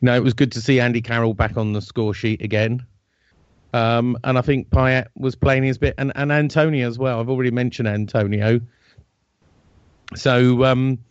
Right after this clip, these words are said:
you know, we're, we're, um, we're, we're starting to score the goals again. I know, I know Swansea are very poor, and it will, will really matter to see what happens when we play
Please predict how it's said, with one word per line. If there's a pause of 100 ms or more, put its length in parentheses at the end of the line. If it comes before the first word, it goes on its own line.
(460)
you
know,
we're,
we're,
um, (240)
we're,
we're
starting
to
score
the
goals
again.
I
know,
I
know
Swansea
are
very
poor, (720)
and
it
will,
will
really
matter
to
see
what
happens
when
we
play